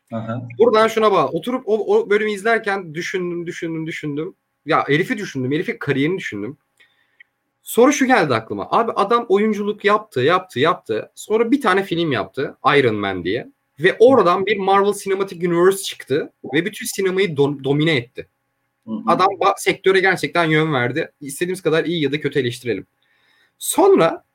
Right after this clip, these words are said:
Speaker 2: bu adam geçen yıl bambaşka bir yapıma imza attı. Hatta onu da konuşalım istersen. Çünkü onlar da bir içerik platformu. Mandalorian.
Speaker 1: Tabii.
Speaker 2: Mandalorian'ı övmeye geleceğiz. <laughs> Ama adam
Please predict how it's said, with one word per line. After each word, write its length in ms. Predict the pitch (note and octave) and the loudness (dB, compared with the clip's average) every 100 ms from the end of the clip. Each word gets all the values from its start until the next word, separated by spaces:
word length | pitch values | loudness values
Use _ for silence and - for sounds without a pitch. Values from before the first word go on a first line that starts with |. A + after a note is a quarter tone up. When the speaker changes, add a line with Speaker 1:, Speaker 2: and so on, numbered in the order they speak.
| - | -14
Speaker 2:
bu 300 | B2+ B2 F#4+ | -10 2 2
adam 340 | A#3+ B3+ A3+ | 4 0 0
geçen 400 | D3 F3+ F#3+ C#4 | 2 2 2 -4
yıl 260 | D#3 G3 F#4 - | 0 0 -2 -10
bambaşka 720 | E3+ C#3+ C#4 A#3+ G#3 - F#3+ | -6 0 2 4 0 2 -2
bir 60 | F3 | 0
yapıma 360 | D#3 D#3 G3 | -2 -2 -4
imza 320 | G#3 D#3 C#3+ | -4 -2 -2
attı. 420 | B2 B2 - G#3 _ _ _ - - | -2 -4 -8 -8 _ _ _ -20 -4
Hatta 200 | E3 - F#3 | -4 0 2
onu 180 | F#3+ | 4
da 100 | B3 | 2
konuşalım 360 | B3+ D3+ C3 B2 | 2 0 0 -2
istersen. 360 | B2 B2 A#2+ C3 | -4 -6 -6 -8
Çünkü 180 | - D3+ | -4 -2
onlar 280 | D3 F#3+ | 2 2
da 80 | G#3+ | 2
bir 100 | D#3 | -2
içerik 340 | C3 C3+ A#2 A#2+ | -4 -4 -4 -4
platformu. 640 | G2+ - G#2+ G2 D#3 D4 _ _ _ - | -6 -4 -6 -4 -6 -10 _ _ _ -4
Mandalorian. 720 | D3+ B3+ B3 A#3+ A3+ E3+ G#2 _ _ _ _ _ _ _ - | 2 4 6 8 8 4 -4 _ _ _ _ _ _ _ -8
Speaker 1:
Tabii. 260 | A2+ G2+ | -6 -2
Speaker 2:
Mandalorian'ı 520 | D3+ F3 G3 A3 A#3+ A#3+ | 0 0 0 -2 0 2
övmeye 440 | - F3 G3 G#3+ | 2 4 4 6
geleceğiz. 640 | G3+ G3+ F#3+ C#3+ - - - - | 4 4 2 0 -4 -20 -20 -20
<laughs> 540 | - _ _ _ _ | -20 _ _ _ _
Ama 320 | F#3 A#3+ A#3 | 0 2 2
adam 360 | F#3+ G3+ A3 | 0 2 0